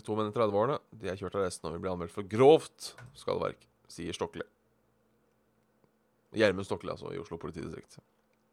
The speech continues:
Ukjent motiv. Eh,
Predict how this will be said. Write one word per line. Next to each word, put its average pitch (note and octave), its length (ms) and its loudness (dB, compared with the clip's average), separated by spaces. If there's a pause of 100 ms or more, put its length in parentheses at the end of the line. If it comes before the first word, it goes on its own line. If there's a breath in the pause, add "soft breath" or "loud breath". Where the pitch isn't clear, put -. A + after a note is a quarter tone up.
(1200)
Ukjent C#3 240 2
motiv. G3+ 320 4 (1400 loud breath)
Eh, A#2 400 -4